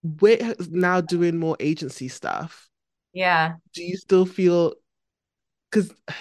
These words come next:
Speaker 1: there's this, always this level, the more senior you go, the less the practitioner you actually are in the thing.
Speaker 2: Yeah.
Speaker 1: How is that
Speaker 2: I
Speaker 1: feeling?
Speaker 2: feel,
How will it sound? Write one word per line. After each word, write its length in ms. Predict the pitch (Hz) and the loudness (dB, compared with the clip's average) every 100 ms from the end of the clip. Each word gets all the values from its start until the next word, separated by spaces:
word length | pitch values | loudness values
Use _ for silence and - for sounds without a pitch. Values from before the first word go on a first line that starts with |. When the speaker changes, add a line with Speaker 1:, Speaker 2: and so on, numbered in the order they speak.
| - | -4
Speaker 1:
there's 160 | 185 190 | 0 0
this, 120 | 202 | 0
always 280 | - 196 202 | 2 6 6
this 120 | 190 | 4
level, 260 | 185 170 143 | 0 -2 -4
the 140 | 147 | -4
more 180 | 151 170 | -2 -4
senior 300 | - 180 170 | -4 -4 -2
you 140 | 156 | -2
go, 140 | 151 147 | -2 -2
the 100 | 139 | -2
less 200 | 139 143 | -6 -8
the 100 | 147 | -12
practitioner 600 | - - - 147 - 131 | -12 -16 -10 -10 -8 -10
you 140 | 131 | -8
actually 340 | 90 - - - | -10 -10 -10 -6
are 160 | 123 127 | -4 -4
in 120 | 123 | -6
the 80 | 123 | -10
thing. 480 | - 107 92 - - _ _ _ _ | -6 -6 -6 -10 -20 _ _ _ _
Speaker 2:
Yeah. 500 | 214 190 170 165 175 _ _ _ _ _ - | 0 2 2 0 -4 _ _ _ _ _ -2
Speaker 1:
How 140 | 190 | 0
is 80 | 185 | 2
that 160 | 175 - | 2 0
Speaker 2:
I 80 | 233 | 0
Speaker 1:
feeling? 380 | 170 160 85 | -2 -2 -4
Speaker 2:
feel, 500 | 311 320 320 311 302 | -2 -2 -2 -6 -12